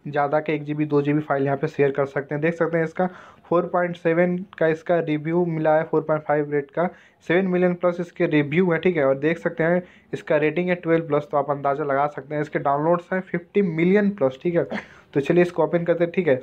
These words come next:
ओपन करेंगे उससे पहले जैसे आप download कर लेना है इसको आपको, और इसको sign up कर लेना, ठीक है। उसके बाद से आप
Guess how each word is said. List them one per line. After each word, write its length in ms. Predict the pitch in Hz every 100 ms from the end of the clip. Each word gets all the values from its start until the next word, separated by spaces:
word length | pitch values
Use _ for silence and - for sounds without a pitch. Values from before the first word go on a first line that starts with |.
| - _ - _ - - - 147
ओपन 240 | 160 170
करेंगे 280 | 180 180 180
उससे 220 | 180 175
पहले 340 | 175 160 170 214
जैसे 260 | 165 151 175
आप 100 | 160
download 320 | 151 156 170
कर 140 | 175 170
लेना 200 | 170 165
है 60 | 165
इसको 220 | 165 170
आपको, 340 | 160 - 208 202 _ 143
और 100 | 139
इसको 220 | - 208
sign 220 | 151 139
up 120 | 147 143
कर 80 |
लेना, 140 | 131 131
ठीक 140 | 151
है। 60 | 143
उसके 240 | 143 -
बाद 200 | 170 170 170
से 140 | 180
आप 160 | 180